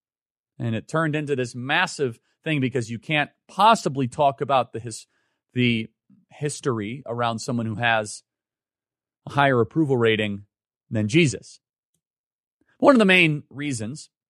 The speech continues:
why the R N C is leaking these stories, and I just want to reiterate this, we're in the midst of an election, and they're focused about using their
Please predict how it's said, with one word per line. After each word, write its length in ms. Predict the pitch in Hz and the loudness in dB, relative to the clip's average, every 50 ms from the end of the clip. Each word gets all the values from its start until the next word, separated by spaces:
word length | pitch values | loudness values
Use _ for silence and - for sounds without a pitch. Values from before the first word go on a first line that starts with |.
| _ _ _ _ _ _ _ _ _ _ _ _ _ _ _ _ _ _ _ _ _ _ _ _ - _ - | _ _ _ _ _ _ _ _ _ _ _ _ _ _ _ _ _ _ _ _ _ _ _ _ -20 _ -4
why 320 | 120 135 160 180 185 185 | 2 6 6 8 6 6
the 160 | 165 175 170 | 4 2 2
R 220 | 165 156 156 151 143 | 2 2 2 2 0
N 80 | 131 | 0
C 380 | 120 - - 156 147 135 131 143 | -2 -4 -4 -2 -2 -2 -2 -2
is 280 | - - 120 117 113 | -4 -4 -6 -6 -6
leaking 340 | 123 123 135 135 - 135 120 | -6 -6 -8 -6 -6 -6 -8
these 160 | 117 113 101 | -8 -8 -8
stories, 320 | - - 151 127 117 113 127 | -8 -6 -4 -4 -4 -4 -4
and 80 | 139 | -4
I 40 | 151 | -6
just 120 | 170 185 - | -6 -6 -6
want 120 | 226 214 | -4 -4
to 60 | 196 | -2
reiterate 440 | 170 151 147 143 139 123 107 - - | -2 0 0 2 2 2 0 0 -4
this, 160 | - - - _ _ _ _ - | -10 -20 -20 _ _ _ _ -4
we're 120 | 233 240 | -2 0
in 40 | 254 | 2
the 60 | 208 | 2
midst 240 | 165 160 139 - - | 2 0 -2 -2 -4
of 80 | 143 131 | -4 -2
an 80 | 120 | -2
election, 460 | 110 101 107 113 - - 165 165 170 - _ _ _ _ _ _ _ _ _ _ _ _ _ _ _ _ _ _ _ _ - | -4 -4 -6 -8 -8 -10 -14 -14 -14 -16 _ _ _ _ _ _ _ _ _ _ _ _ _ _ _ _ _ _ _ _ -4
and 160 | 123 139 139 | -2 0 2
they're 160 | 147 165 185 170 | 4 4 2 2
focused 460 | - 190 180 170 - 175 143 - - | 4 2 2 2 2 -4 -6 -4 0
about 240 | 143 143 - - 127 | 4 4 4 4 2
using 600 | 127 135 156 170 156 139 175 160 151 143 131 - - | -2 -4 -4 -4 -2 -2 -2 -2 -2 -4 -6 -10 -8
their 560 | 117 117 139 143 143 139 135 131 120 113 - | 0 2 4 6 8 8 6 6 4 2 -2